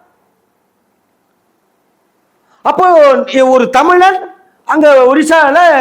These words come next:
அதிகாரத்தில் இருப்பது உங்களுக்கு கண்ணை உறுத்துகிறது.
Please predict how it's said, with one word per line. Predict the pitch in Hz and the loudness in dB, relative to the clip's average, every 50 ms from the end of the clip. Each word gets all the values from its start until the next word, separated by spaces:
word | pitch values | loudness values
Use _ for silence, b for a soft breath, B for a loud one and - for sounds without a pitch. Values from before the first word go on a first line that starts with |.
| 240 220 196 165 - | -2 -2 -4 -6 -8
அதிகாரத்தில் | - 196 202 214 311 302 320 311 311 302 311 - 285 | -8 -6 -4 -2 0 0 0 0 0 -2 -2 -2 -2
இருப்பது | 262 254 247 233 233 247 247 320 294 | -2 0 -2 -2 -2 -2 -2 -2 0
உங்களுக்கு | 262 240 233 190 233 220 | 0 0 -2 -2 -4 -4
கண்ணை | - 226 262 311 320 320 | -4 -4 -2 0 0 0
உறுத்துகிறது. | 269 262 302 330 330 339 302 277 262 247 214 208 185 156 113 - - | 0 0 0 -2 -2 -2 -2 -2 -2 -2 -2 -2 -4 -4 -6 -10 -14